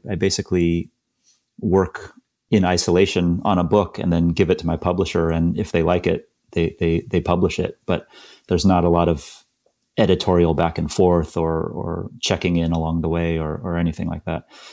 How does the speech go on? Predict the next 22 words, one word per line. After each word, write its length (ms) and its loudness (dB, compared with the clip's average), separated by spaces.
It's 120 -4
very 160 8
different. 400 0
And 120 0
I 80 0
think, 340 -2
um, 440 2
yeah, 240 4
I 100 0
think 260 0
cartooning 440 2
has, 400 0
has 160 0
given 320 4
me 120 0
certain 280 2
skills 400 0
that 80 0
I'm, 280 0
I'm 140 0
bringing 340 0
to 240 -2